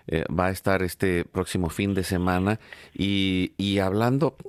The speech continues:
pensaba en, en este, am, en este tema de cómo,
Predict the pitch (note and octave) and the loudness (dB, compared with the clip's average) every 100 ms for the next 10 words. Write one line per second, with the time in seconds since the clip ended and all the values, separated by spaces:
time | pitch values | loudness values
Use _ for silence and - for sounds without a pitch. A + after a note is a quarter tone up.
0 | F2+ G#2+ G2 - A#2+ C3 F#2+ - F2 F2 | -4 -2 0 0 0 2 0 -2 -2 0
1 | G#2+ - - A2+ G#2 F#2 D#2+ C#2 - - | 0 0 0 2 2 2 0 -4 -8 -20
2 | - - - - F2 E2 D#2+ D2+ D2+ D2+ | -20 -20 -10 -2 0 2 0 0 0 -2
3 | D#2 D2+ - G2+ A2 - A#2 - G#2+ A2 | -2 -4 -2 0 0 0 -2 0 2 2
4 | A#2+ A2+ - - - F#2+ G2+ - A2+ A#2+ | 2 -2 -8 -12 -4 0 0 0 0 2
5 | B2+ C#3+ D3 - | 2 2 2 0